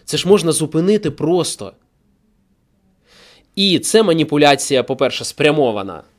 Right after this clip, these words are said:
на українське суспільство, а по-друге, це маніпуляція, власне, спрямована на наших західних пан-,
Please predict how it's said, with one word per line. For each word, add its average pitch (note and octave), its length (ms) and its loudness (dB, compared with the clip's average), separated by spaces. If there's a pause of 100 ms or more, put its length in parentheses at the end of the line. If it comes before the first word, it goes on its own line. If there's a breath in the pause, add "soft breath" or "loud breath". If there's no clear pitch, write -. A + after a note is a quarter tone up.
на C3 260 0
українське C3 600 -2
суспільство, B2+ 800 -6 (440 loud breath)
а C#3+ 120 4
по-друге, E3 800 0 (840)
це D#3 180 2
маніпуляція, D3 800 2
власне, D3 400 0
спрямована D3 640 2
на C#3+ 600 2
наших C#3+ 340 -4
західних C#3 440 -4
пан-, C3 200 -4